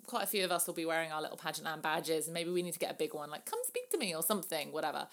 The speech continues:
But know that if you recognise our faces, come and say hi, say that you're new. Please, please, please, we want to talk to you. Like, we really want to talk to you. We really want to help make you feel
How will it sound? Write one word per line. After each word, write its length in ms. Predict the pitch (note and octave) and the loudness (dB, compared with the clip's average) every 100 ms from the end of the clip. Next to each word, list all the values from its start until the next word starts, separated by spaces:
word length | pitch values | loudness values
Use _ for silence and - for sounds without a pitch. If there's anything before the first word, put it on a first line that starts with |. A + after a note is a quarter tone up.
| - - - | -14 -14 0
But 160 | G#3+ G#3+ | 2 6
know 260 | G#3 G3+ | 8 8
that 140 | F#3 G#3+ | 6 4
if 80 | |
you 100 | B3+ | 6
recognise 440 | B3+ B3+ B3+ A#3 A3+ | 4 4 4 4 4
our 80 | F3+ | 2
faces, 480 | F3 E3+ F3 D#3+ | 0 0 0 -2
come 280 | - A3+ A#3+ | -2 -2 0
and 200 | - A3 | 2 2
say 240 | A3 F3+ F3 | 2 2 2
hi, 600 | F3 D#3+ D#3+ D#3 D#3 - | 0 2 2 2 0 -4
say 500 | - - - - A#3+ | 0 2 2 4 4
that 120 | A#3+ D3 | 4 0
you're 180 | E3+ | -2
new. 440 | D#3+ E3 D#3 D3+ D3+ - | -2 -2 -2 -4 -6 -6
Please, 420 | A3 G#3+ G#3+ G3+ | -2 0 0 -2
please, 280 | G#3 F#3+ F#3 | -4 -4 -4
please, 280 | F#3+ E3+ | -4 -4
we 180 | E3 G3+ | -2 -2
want 360 | G3 G3 F#3+ - - | 0 0 0 -2 -2
to 140 | - E3+ | -2 0
talk 280 | F#3 D#3+ | 0 0
to 100 | - | -4
you. 220 | D3 C3+ C3+ | -4 -2 -2
Like, 180 | C#3+ | -4
we 140 | F#3+ A3 | -2 -2
really 420 | G#3+ G#3+ G#3 G3+ | 0 2 2 0
want 300 | F3 F3 F3 | 0 0 0
to 140 | - F3+ | -2 2
talk 240 | F3+ - | 0 0
to 100 | F3 | 0
you. 160 | D#3 D#3 | 0 0
We 120 | D#3+ | 2
really 220 | F3 F#3+ | 2 2
want 200 | F#3 F#3+ | 0 -4
to 80 | - | -6
help 300 | - C#3+ - | -4 -4 -4
make 300 | D3+ C#3+ - | -8 -8 -6
you 140 | D#3+ D3+ | -6 -6
feel 360 | - D3 C#3+ | -2 -2 -2